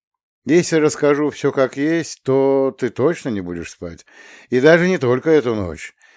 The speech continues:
И я рассказал, ну, рассказал так.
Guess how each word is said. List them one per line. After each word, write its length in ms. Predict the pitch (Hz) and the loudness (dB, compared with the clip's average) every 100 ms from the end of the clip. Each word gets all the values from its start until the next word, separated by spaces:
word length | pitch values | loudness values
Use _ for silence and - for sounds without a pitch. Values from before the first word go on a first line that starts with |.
| _ - | _ -6
И 80 | |
я 140 | 180 190 | 0 0
рассказал, 720 | 175 - 120 101 104 98 - _ _ | 0 0 0 0 0 -2 -6 _ _
ну, 180 | 165 180 | -8 -4
рассказал 500 | 143 - 117 104 92 | -4 -4 -4 -4 -4
так. 360 | - - - | -10 -20 -20